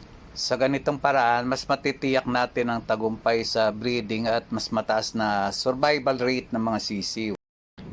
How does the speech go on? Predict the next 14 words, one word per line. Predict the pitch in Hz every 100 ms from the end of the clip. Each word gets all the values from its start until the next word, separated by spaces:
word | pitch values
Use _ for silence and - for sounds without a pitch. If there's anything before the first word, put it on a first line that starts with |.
| 113
Ngayon | 117 123
naman, | 131 160 147
kung | 127
natutunan | 123 - 113 - 113 117 117
mo | 135 131
ang | 107 110 110 107
katotohanan | 110 120 - 104 104 101 101 120 117 104
sa | - 104 101 98
likod | 98 98 147 123
ng | 117
mga | 110 113 110 107 104 104
hugis | 110 101 110 123 - -
ng | 101
mga | 101 98